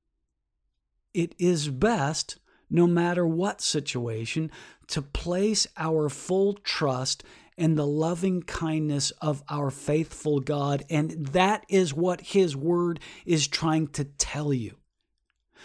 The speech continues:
That is what Scripture is trying to tell you. Trust God. The story goes that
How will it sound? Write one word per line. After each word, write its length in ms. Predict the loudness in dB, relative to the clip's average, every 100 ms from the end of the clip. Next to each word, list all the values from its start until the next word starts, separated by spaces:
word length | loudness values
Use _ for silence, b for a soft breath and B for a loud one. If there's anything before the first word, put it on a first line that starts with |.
| B
That 320 | -2 2 2 4
is 240 | 2 4
what 340 | 0 0 -2 _ _ _ _ _ _ -2
Scripture 920 | 4 6 4 2 2 2 0 -2 -2
is 220 | -2 -2 -2
trying 360 | -2 -2 -2
to 120 | -2
tell 420 | -8 -6 -4 0 0
you. 300 | -2 -4 -12 _ _ _ _ _ _ _ _ _ _ _ _ _ _ _ _ _ _ _ -8
Trust 400 | -6 -4 -6 -12 _
God. 380 | -2 -2 -6 -10 _ _ _ _ _ _ _ _ _ _ _ _ _ _ _ _ _ _ _ _ _ _ _ _ _ _ _ _ _ _ _ _ _ _ _ _ _ _ _ _ _ _ _ _ _ _ _ _ _ _ -10
The 80 | -6
story 420 | -4 -4 -4 -4
goes 400 | -2 -2 -2 -4
that 240 | -6 -8